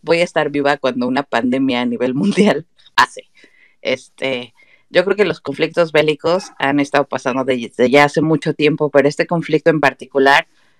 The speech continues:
pues, envuelve más posibilidades que afectan también a muchas personas de,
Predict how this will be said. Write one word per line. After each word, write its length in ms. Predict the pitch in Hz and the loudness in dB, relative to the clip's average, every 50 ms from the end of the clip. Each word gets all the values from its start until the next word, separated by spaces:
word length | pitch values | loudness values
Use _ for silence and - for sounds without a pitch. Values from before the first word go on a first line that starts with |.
| _ _ _ _ _ _ _ _ | _ _ _ _ _ _ _ _
pues, 240 | - 143 143 - - | 0 0 0 2 0
envuelve 400 | 135 147 143 147 147 143 160 160 | -2 2 2 2 2 2 2 2
más 180 | 160 151 139 - | 0 0 -2 -4
posibilidades 960 | - 151 147 - - 135 127 123 127 131 131 143 143 139 143 151 160 - | -4 -6 -6 -4 -4 -4 -4 -2 0 2 4 4 6 6 4 4 2 0
que 280 | - - 123 123 120 - | -4 -6 -4 -2 -2 -4
afectan 640 | - 117 - - 127 123 _ - 143 143 139 139 127 _ _ _ _ _ _ _ | -6 -6 -4 -4 -4 -4 _ -2 -2 0 0 -2 -4 _ _ _ _ _ _ _
también 540 | - 113 127 135 135 139 143 143 139 139 139 - | -2 0 2 4 6 6 8 6 6 4 2 0
a 80 | 139 139 | 0 2
muchas 340 | 139 135 - - 135 - | 2 2 2 0 -4 -2
personas 480 | - - 117 - - 139 135 139 131 - | -2 -4 -2 0 2 2 2 2 2 0
de, 280 | 117 120 120 117 - | 0 0 0 0 -2